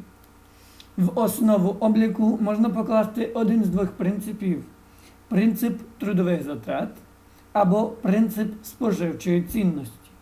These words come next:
Щоб пояснити різницю цих підходів, розглянемо конкретний приклад. Ми випускаємо кінофільм. Трудові затрати на його виготовлення складаються,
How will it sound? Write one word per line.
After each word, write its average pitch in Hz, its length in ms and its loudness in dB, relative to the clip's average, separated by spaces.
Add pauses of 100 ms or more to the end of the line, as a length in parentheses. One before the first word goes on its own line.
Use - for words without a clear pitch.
(540)
Щоб - 300 -2
пояснити 214 800 0
різницю 214 580 2
цих 175 260 -6
підходів, 240 600 0 (320)
розглянемо 220 840 2
конкретний 196 840 0
приклад. - 500 -4 (1300)
Ми 185 280 4 (160)
випускаємо 185 760 0
кінофільм. 170 640 -2 (720)
Трудові 196 360 2
затрати 233 540 0
на 226 160 4
його 214 220 2
виготовлення 214 680 -2
складаються, 196 1040 0